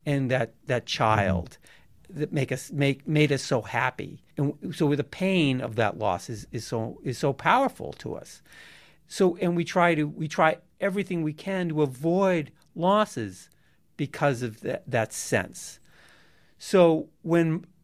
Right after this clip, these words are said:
when the stock market goes down in value, we feel terrible. <laughs> You know, we look at our statements and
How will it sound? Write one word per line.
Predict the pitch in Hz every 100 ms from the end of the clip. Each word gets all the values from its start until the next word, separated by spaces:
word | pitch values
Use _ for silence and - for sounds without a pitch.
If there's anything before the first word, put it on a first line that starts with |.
| -
when | 165 165
the | 151
stock | - 147 131
market | 147 127 - 120
goes | 123 120 98
down | 117 107 120 135
in | 127
value, | 110 90 - 113 127 196 185 _ _ _
we | 220 233
feel | - - 170 -
terrible. | - 214 254 254 190 131 98 -
<laughs> | 190 - - - - - -
You | 226
know, | - - - 175 - - 151 -
we | 214
look | 226 220
at |
our | 202
statements | 180 - 185 202 180 147 156 - - - - -
and | 180 175 170